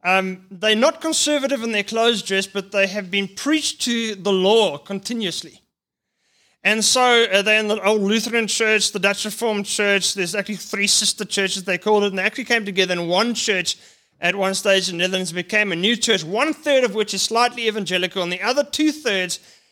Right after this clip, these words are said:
uh, you basically go to church, you only allow pastors in who have been to their seminars and their colleges,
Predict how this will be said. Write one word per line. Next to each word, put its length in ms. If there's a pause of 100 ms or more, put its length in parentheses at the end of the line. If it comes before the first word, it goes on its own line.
(120)
uh, 280
you 160
basically 480
go 220
to 80
church, 500
you 100
only 240
allow 260
pastors 580
in 240
who 100
have 200
been 240
to 180
their 320
seminars 760 (320)
and 180
their 320
colleges, 720